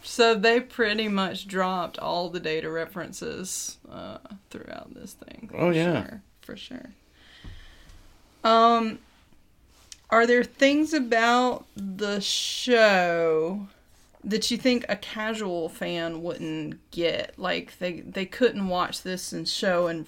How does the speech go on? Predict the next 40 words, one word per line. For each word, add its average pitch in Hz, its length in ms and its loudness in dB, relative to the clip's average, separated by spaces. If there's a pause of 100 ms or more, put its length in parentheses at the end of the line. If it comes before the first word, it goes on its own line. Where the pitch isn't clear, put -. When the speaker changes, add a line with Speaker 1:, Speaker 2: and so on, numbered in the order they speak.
(100)
Speaker 1:
truly 185 480 -4
appreciate 165 600 -4
it - 160 -6
because - 400 -12
of - 240 -12
some - 840 -12
factor. - 680 -16 (1400)
Speaker 2:
Mm, 123 680 -2
not 123 280 0
so 143 280 2
far, 95 460 -2
I 98 40 -2
don't 92 220 -6
think. 98 340 0
I 95 40 -4
Speaker 1:
Mm. 98 40 -4
Speaker 2:
mean, 95 200 0
if, 92 180 -8
if 92 220 -6 (120)
you'd 95 240 -6
never 107 300 0
seen 107 280 -4
it 101 100 -6
before 95 640 -6 (560)
and 92 120 -4
you 87 80 -4
didn't 117 360 2
know 90 240 0
it, 85 200 -6 (300)
then 95 180 -4
they're 92 200 0
already 92 300 -2
building 92 540 0
on 92 140 -6
a 85 80 -6
history, 82 600 -6
so - 300 -4
Speaker 1:
Yeah, 170 380 -4 (100)
that's - 180 -14
true. 190 300 -10